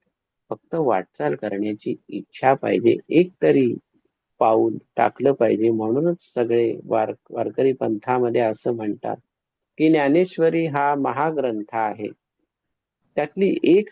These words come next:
तरी ओवी अनुभवावी. याचा अर्थच असा आहे, अरे एक ओवी जरी अनुभवली तरी एक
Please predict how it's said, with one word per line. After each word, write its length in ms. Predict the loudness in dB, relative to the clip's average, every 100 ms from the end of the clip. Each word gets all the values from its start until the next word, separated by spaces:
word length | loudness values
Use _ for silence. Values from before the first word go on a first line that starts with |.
| _
तरी 240 | 0 2 4
ओवी 320 | 4 4 2
अनुभवावी. 840 | 2 0 -4 -2 0 0 -2 -2
याचा 440 | -4 -2 -4 -2 -4
अर्थच 340 | -4 -4 -2
असा 260 | -4 -2 -4
आहे, 360 | -4 -6 -8 -10 _ _ _
अरे 180 | -2 -2 0
एक 340 | 4 4 4 0
ओवी 500 | 2 4 4 4 2
जरी 240 | 2 4
अनुभवली 580 | 2 0 0 0 0 -2 0
तरी 200 | -2 0
एक 220 | -2 -2